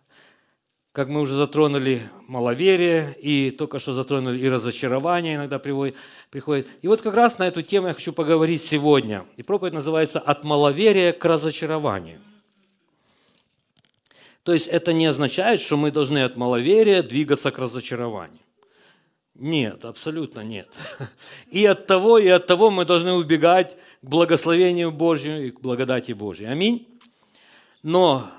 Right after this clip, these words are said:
маловерие, оно всегда приводит к разочарованию.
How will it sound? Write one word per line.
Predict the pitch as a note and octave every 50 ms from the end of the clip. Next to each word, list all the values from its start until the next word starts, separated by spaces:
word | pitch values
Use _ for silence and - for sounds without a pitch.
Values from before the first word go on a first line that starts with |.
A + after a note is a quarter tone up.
| - -
маловерие, | A#2+ C#3 C#3+ D3 D#3 D3+ D3+ E3 A#3 C4+ C4+ A3+ E3+ C3+ A#2 G#2 F#2+ F#2
оно | - B2 D3 F3+ D#3+
всегда | - - F3 D#3+ D#3+ G#3 G#3+ A3+
приводит | A3 F3 E3 D#3+ E3 F#3 F3 E3 D#3+
к | E3+ -
разочарованию. | E3 D3+ C#3+ D3+ - - D#3+ D3+ D#3+ D3+ E3 E3 D#3 C3+ G#2+ G2 F2 F2+